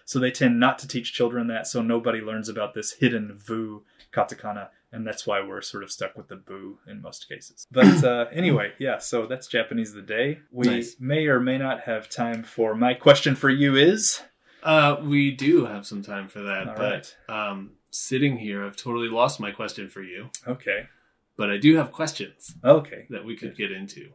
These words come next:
Speaker 1: Yeah.
Speaker 2: Um, so I'm just gonna run down the list of questions that I've come up with. Japanese parents don't say the word "I love you" to their kids.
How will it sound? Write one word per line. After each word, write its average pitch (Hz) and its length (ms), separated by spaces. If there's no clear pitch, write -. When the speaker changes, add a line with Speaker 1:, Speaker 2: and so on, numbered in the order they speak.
Speaker 1:
Yeah. 110 260
Speaker 2:
Um, 110 300
so - 180
I'm 151 160
just 202 140
gonna 151 160
run 123 200
down 110 200
the 92 100
list 110 440
of 101 260
questions 117 460
that 104 120
I've 101 160
come 101 200
up 104 180
with. - 400
Japanese 185 560
parents 127 500
don't 143 400
say 151 160
the 120 140
word 107 380
"I 117 120
love 127 360
you" 107 180
to 120 120
their 101 140
kids. - 720